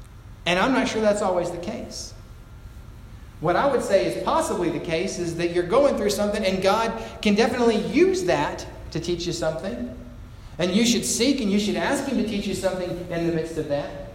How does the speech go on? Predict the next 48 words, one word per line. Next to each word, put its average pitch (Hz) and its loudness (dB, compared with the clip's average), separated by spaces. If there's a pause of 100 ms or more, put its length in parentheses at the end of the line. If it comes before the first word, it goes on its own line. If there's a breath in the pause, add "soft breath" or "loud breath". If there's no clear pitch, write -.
(400 loud breath)
But 180 2
if 185 2
you 185 0
think 247 2
that 170 -2
just 220 0
because 185 2
you 175 4
learn 185 4
a 175 0
cer-, 185 2
a 156 0
certain 180 0
lesson 208 0
that 139 -4
God's 156 0
gonna 147 0
make 151 0
that 147 0
go 139 2
away, 202 2
well, 175 0
then 160 -2 (240 loud breath)
you're 165 2
kinda 262 2
a 180 0
borderline 220 0
Philistine 247 -2
there. 160 0
You're 170 0
thinking, 185 -2
"Well, 190 2
if 180 0
I 196 2
can 247 -2
just - -2
learn 202 4
this 262 4
thing 285 4
God 226 4
wants 233 2
me 240 0
to 240 0
get 302 2
and 151 -4
pass 220 0
the 202 0
test, 226 -2